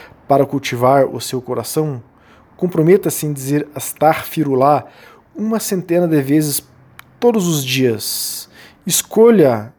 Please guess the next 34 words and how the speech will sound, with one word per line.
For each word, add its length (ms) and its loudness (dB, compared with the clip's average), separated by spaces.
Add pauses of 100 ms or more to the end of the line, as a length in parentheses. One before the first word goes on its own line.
é, 160 -2
algum 200 -2
momento 360 -4
para 360 0 (160)
que 80 -14
você 200 -8
possa 340 -4
se 120 -12
sentar 640 0 (340)
diante 400 -6
de 240 -8 (360)
Qibla, 520 0 (300)
estar 420 4
no 60 0
estado 340 0
de 240 -4 (160)
wudu, 460 -6
ablução, 600 -4
né? 180 -6 (640)
E 260 4
estar 460 2
verdadeiramente 760 0
presente 560 -4
com 280 -8
o 40 -4
seu 140 -8
Senhor. 580 -4 (640)
Pode 180 2
ser 260 -2
antes 440 0
ou 120 0
depois 320 0
do 60 -4
Fajr, 680 0